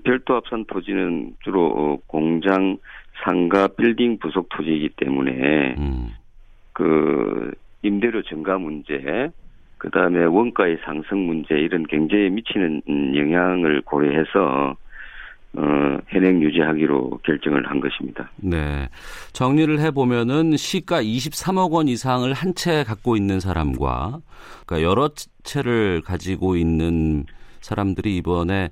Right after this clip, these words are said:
Speaker 2: 아, 추가 과세 대상이 된 건데
Speaker 1: 예.
Speaker 2: 이렇게 결정한 뭐 어떤 의도라든가 정책 방향 같은 것 좀 설명해 주시겠습니까?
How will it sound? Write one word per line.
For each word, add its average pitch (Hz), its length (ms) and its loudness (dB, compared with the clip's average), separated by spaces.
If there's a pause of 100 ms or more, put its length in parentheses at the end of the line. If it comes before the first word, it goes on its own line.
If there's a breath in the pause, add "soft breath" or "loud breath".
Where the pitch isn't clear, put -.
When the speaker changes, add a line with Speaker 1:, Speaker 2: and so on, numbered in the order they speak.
(460 loud breath)
Speaker 2:
아, 78 320 -2
추가 220 340 2
과세 110 340 -4
대상이 92 360 -2
된 76 220 0
건데 67 540 -2 (580 loud breath)
Speaker 1:
예. 85 60 2
Speaker 2:
이렇게 127 440 0
결정한 120 460 0
뭐 107 140 2
어떤 104 320 0
의도라든가 113 1500 2
정책 107 300 -2
방향 113 260 0
같은 117 240 -2
것 92 100 -2
좀 - 160 -12
설명해 95 280 0
주시겠습니까? - 720 -8